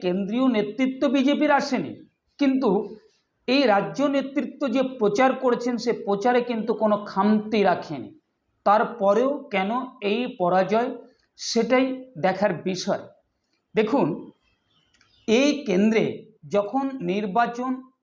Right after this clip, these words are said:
হচ্ছে, যেদিন ভোট হচ্ছে, সেদিনের যে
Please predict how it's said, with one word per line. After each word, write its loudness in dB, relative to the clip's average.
হচ্ছে, -2
যেদিন 0
ভোট 2
হচ্ছে, -2
সেদিনের 0
যে 2